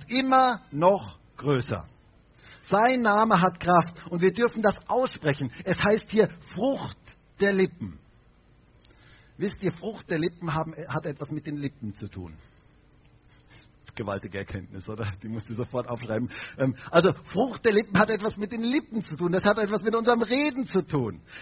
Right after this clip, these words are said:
Es geht um unser Reden. Unser Reden hat gewaltige Auswirkungen.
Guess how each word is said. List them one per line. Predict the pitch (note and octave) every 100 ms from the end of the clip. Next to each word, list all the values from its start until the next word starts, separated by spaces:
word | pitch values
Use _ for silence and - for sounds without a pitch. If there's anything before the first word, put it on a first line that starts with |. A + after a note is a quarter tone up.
| -
Es | F#3+ -
geht | C4 C#4 A#3+
um | G#3+
unser | A3 C4 B3 A#3+
Reden. | A3+ B3 G3+ D#3+ -
Unser | C4 D4+ C#4+ A#3+ A3 F#3+
Reden | B3+ B3 G#3+ D#3+
hat | F#3+
gewaltige | - F#3 F3 B3 C4+ - B3 A3+ G#3+
Auswirkungen. | G3+ B3 - E3+ D#3 B2+ A2 G2 D#2